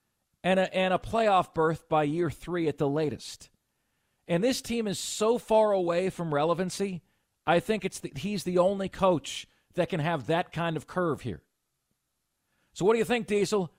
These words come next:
I got Jim Harbaugh one, Ben Johnson two, Bobby Slowik three,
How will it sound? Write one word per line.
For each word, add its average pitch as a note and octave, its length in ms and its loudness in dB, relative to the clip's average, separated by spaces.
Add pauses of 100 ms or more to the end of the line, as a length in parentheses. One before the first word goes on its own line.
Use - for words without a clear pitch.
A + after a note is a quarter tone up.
(120)
I F#3 140 4
got F#3+ 180 4
Jim B3+ 220 4
Harbaugh G#3+ 580 4
one, A3 460 2 (260)
Ben G3+ 320 2
Johnson G3 540 2
two, A#3+ 500 0 (300)
Bobby G#3 440 2
Slowik G3 460 4
three, A3+ 680 -2